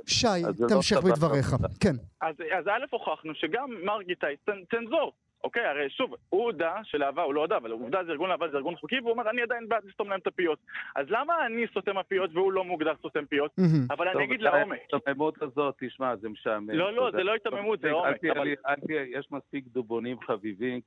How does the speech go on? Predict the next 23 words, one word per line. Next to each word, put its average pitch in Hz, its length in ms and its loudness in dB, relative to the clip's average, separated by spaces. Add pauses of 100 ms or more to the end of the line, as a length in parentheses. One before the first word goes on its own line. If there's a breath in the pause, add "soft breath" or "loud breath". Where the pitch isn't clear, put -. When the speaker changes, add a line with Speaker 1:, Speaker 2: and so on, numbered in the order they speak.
Speaker 2:
כמו 107 240 0
השר - 200 -2
Speaker 3:
לא, 359 100 4
Speaker 2:
לוין. - 160 0 (180)
Speaker 3:
אני 202 120 -4
לא, 202 300 0
אני 175 100 -6
רוצה 180 100 -2
Speaker 2:
אתה 202 100 -2
Speaker 3:
להגיד 190 180 0
משהו 190 220 -4
יותר 202 120 -4
Speaker 2:
עזוב, 180 200 4
Speaker 3:
עמוק, 131 120 -2 (120)
עמוס. 156 200 0
אתה 139 160 -2
יודע 151 120 0
Speaker 2:
עזוב, - 160 -2
Speaker 3:
משהו, 220 200 -2
Speaker 2:
עזוב 214 140 0
Speaker 3:
עמוס? 233 80 -2
Speaker 2:
את 240 60 -12
זה. 120 100 -4